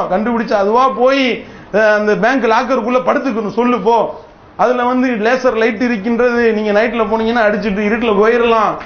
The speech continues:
என்றெல்லாம் சொல்லி நீ வந்து அள்ளி விடுகின்றாய் என்றால்,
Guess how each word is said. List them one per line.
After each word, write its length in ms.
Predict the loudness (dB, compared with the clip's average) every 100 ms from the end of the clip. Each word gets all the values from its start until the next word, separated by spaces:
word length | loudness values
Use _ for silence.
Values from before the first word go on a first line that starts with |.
| -16 -6
என்றெல்லாம் 580 | 0 2 2 2 0 0
சொல்லி 400 | -2 -2 0 0
நீ 200 | 0 2
வந்து 300 | 2 2 2
அள்ளி 280 | 2 2 2
விடுகின்றாய் 560 | 2 2 2 2 2 0
என்றால், 460 | 0 2 4 2